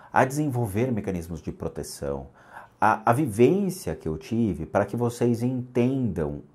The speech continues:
o que acontece na vida de vocês e vocês consigam realmente enfrentar os seus medos de uma maneira mais saudável, tá? Que eu recebo de e-mail de moleque de onze, doze anos desesperado, querendo meu WhatsApp, querendo não sei o quê. Eu não tenho WhatsApp, não vou passar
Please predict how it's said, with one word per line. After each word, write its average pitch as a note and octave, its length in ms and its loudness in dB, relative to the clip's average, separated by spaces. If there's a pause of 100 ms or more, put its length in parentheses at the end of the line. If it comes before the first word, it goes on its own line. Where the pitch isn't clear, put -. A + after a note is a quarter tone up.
o - 80 0
que - 140 -2
acontece A#2 580 0
na F2 80 -4
vida F2 220 -4
de E2+ 80 -8
vocês D2 640 -8 (420)
e A#2+ 80 6
vocês E3 520 4
consigam C#3 1000 0
realmente E2 840 -4 (460)
enfrentar B2+ 840 4
os F2 120 -4
seus D#2 240 -6
medos D2+ 600 -10 (480)
de - 80 -4
uma B2 140 2
maneira G#2 320 0
mais F2+ 340 0
saudável, D#2+ 720 -4 (420)
tá? E2+ 260 4 (1120)
Que C3+ 80 4
eu C3 120 8
recebo C3 360 2
de G#2+ 120 -2
e-mail G2+ 420 2
de F#2+ 100 -8
moleque F#2+ 400 -2
de E2 140 -6
onze, F2 320 -2
doze F2 380 -2
anos F2 200 -6
desesperado, E2 1000 -4
querendo E2+ 260 -4
meu E2+ 140 -4
WhatsApp, D2+ 800 -4
querendo E2+ 320 -6
não D#2+ 60 -10
sei D2 180 -8
o - 20 -18
quê. G2 120 -4
Eu C3 100 -2
não D#3+ 120 -6
tenho A#2 420 -2
WhatsApp, D#2 600 -2
não F2+ 120 -4
vou G2 120 -2
passar E2+ 640 -2